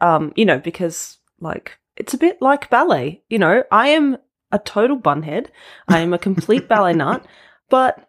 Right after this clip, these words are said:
Speaker 1: it will die out unless it can sort of, you know, become more accessible. And so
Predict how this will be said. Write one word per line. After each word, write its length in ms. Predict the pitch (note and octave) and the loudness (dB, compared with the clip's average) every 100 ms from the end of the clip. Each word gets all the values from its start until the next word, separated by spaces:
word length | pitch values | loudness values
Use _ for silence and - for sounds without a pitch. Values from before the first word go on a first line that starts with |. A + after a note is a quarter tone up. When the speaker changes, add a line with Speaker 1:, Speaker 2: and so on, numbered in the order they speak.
| - | -4
Speaker 1:
it 140 | A#3 | -2
will 220 | G#3+ A#3+ D4 | 2 2 4
die 280 | A#3+ E3+ | 2 0
out 300 | C#3 D3 - - | -2 -4 -4 -4
unless 340 | G3 F#3+ G#3+ | -2 0 0
it 140 | - - | -4 -2
can 240 | G#3+ F#3 | -2 -2
sort 220 | - F#3+ | -4 -4
of, 340 | F#3 F3 - - - | -2 -4 -10 -20 -6
you 120 | G#3 | 0
know, 280 | D#3 F3+ A#3 _ _ _ _ _ | 2 0 -2 _ _ _ _ _
become 300 | G3 - F3 | -2 2 0
more 180 | F#3 F#3+ | 0 -4
accessible. 560 | F#3 B3 C4 E4+ C#3+ - | -4 -4 -4 -2 -4 0
And 260 | G#3 G#3+ A3 | 0 0 -2
so 520 | - A#3+ A#3+ A#3+ A#3+ | -2 0 2 0 -2